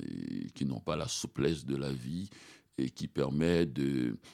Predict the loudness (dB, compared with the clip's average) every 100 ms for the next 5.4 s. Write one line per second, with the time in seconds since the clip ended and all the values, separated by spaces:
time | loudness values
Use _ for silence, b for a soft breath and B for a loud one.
0 | b 2 2 4 2 4 4 2 4 2
1 | 4 4 4 2 0 -4 -4 -4 -2 0
2 | 0 0 0 2 2 0 -2 -6 -2 -2
3 | -2 -4 -4 -4 -4 -2 0 0 -4 -4
4 | -2 0 -2 -4 -2 0 0 2 2 2
5 | 0 0 -2